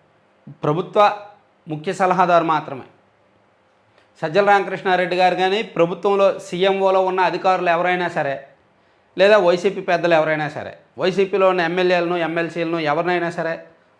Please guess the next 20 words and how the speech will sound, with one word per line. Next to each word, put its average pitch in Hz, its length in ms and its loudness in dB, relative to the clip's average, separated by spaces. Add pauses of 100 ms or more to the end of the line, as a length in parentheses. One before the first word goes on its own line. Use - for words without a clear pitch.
కంట్రోల్ 170 380 2 (100)
చేయొచ్చు 165 300 -4
కాక, 123 240 -6
ఆదేశించొచ్చు 151 800 -2
కాక, 98 180 -8 (600)
కానీ 208 180 0
పెద్దిరెడ్డి 180 440 -2
రామచంద్రారెడ్డి 165 720 -2
గారిని 139 240 0
మాత్రం 143 340 -6
ఎవరూ 147 280 -4
కంట్రోల్ 147 480 -8
చేయలేరు, 151 400 -6
ఆదేశించలేరు. 127 640 -10 (160)
ఆయనదే 180 600 -2 (880)
almost 170 340 -2
వైసీపీలో 156 520 -2
నెంబర్ 151 340 0
టూ 131 60 -10
పాత్ర. - 320 -16